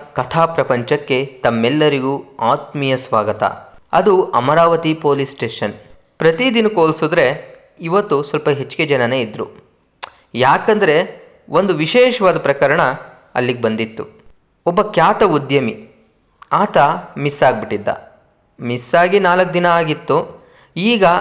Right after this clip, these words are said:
ಅವನ ಹೆಂಡತಿ ಕಾಂತ್ಯಾಯಿನಿ ಕಂಪ್ಲೇಂಟ್ ಕೊಡೋದಕ್ಕೆ ಅಂತ ಬಂದಿದ್ಲು. ಇನ್ಸ್‌ಪೆಕ್ಟರ್ ವಿಕ್ರಮ್ ಮುಂದೆ ಅವಳು ಕುಂತಿದ್ಲು. ಇನ್ಸ್‌ಪೆಕ್ಟರ್ ವಿಕ್ರಮ್ ಅವಳನ್ನೇ ನೋಡ್ತಾ ಇದ್ದ. "ಸರ್, ಪ್ಲೀಸ್ ಸರ್,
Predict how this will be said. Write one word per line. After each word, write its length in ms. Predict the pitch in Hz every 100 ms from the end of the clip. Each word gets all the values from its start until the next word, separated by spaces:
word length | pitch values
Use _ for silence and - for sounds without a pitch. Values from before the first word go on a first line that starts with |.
| -
ಅವನ 180 | 151 156
ಹೆಂಡತಿ 260 | 170 196 196
ಕಾಂತ್ಯಾಯಿನಿ 1080 | - 131 165 160 139 127 151 143 147 - - _ _ _ _
ಕಂಪ್ಲೇಂಟ್ 460 | - 214 220 226 214
ಕೊಡೋದಕ್ಕೆ 460 | 156 143 127 131 120
ಅಂತ 180 | 127 156 113 - -
ಬಂದಿದ್ಲು. 760 | 131 123 110 104 110 - - _ _ _ _ - _ _ _ _ _ _ 143
ಇನ್ಸ್‌ಪೆಕ್ಟರ್ 680 | 143 - 208 214 208 208
ವಿಕ್ರಮ್ 460 | 180 180 - 180 170
ಮುಂದೆ 560 | 160 156 175 - - -
ಅವಳು 300 | 143 139 113
ಕುಂತಿದ್ಲು. 640 | - 147 139 113 107 101 - _ _ _ _ _ _ _ _ _
ಇನ್ಸ್‌ಪೆಕ್ಟರ್ 640 | 208 233 - 214 214 175 147
ವಿಕ್ರಮ್ 720 | 143 - 165 139 175 - -
ಅವಳನ್ನೇ 340 | 135 143 135
ನೋಡ್ತಾ 340 | 143 117 - 110
ಇದ್ದ. 200 | 107 - - - _ _ _ _ _ _ _ _ _ -
"ಸರ್, 240 | 151 135 - - _ _ _ _ _ _ _ _ _ _ _
ಪ್ಲೀಸ್ 280 | 170 185 180
ಸರ್, 240 | 151 143